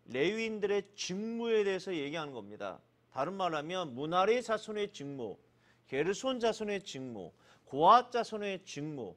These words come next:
그래서 이 세 개의 지파가 성막에서 각각의 직무를 감당하는데 그 연령이 삼십 세에서 오십 세까지 하도록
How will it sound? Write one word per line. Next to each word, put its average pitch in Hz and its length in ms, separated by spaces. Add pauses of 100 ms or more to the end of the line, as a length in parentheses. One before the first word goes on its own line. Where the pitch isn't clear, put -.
(100)
그래서 208 600 (340)
이 233 480
세 190 320
개의 208 340
지파가 170 1040 (480)
성막에서 208 1300 (300)
각각의 202 1080 (600)
직무를 202 500
감당하는데 190 1120
그 196 220
연령이 208 760 (280)
삼십 247 640
세에서 214 600
오십 220 500
세까지 214 760
하도록 226 440